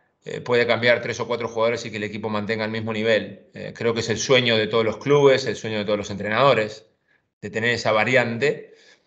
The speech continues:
Nosotros tenemos un grupo muy grande de jugadores, eh, bastante numeroso. Ok, hemos tenido lesiones o alguna suspensión, pero,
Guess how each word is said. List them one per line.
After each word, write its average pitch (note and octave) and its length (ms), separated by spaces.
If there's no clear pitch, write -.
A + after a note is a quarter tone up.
Nosotros B2+ 220
tenemos C#3+ 260
un C3+ 80
grupo C3 1040
muy D3 180
grande D3+ 300
de G#2+ 240
jugadores, B2 500
eh, G#2+ 240
bastante G#2+ 840
numeroso. A#2+ 640
Ok, - 200
hemos A#2+ 280
tenido A#2 180
lesiones D3 480
o A#2 60
alguna A2+ 280
suspensión, C3+ 640
pero, G#2 520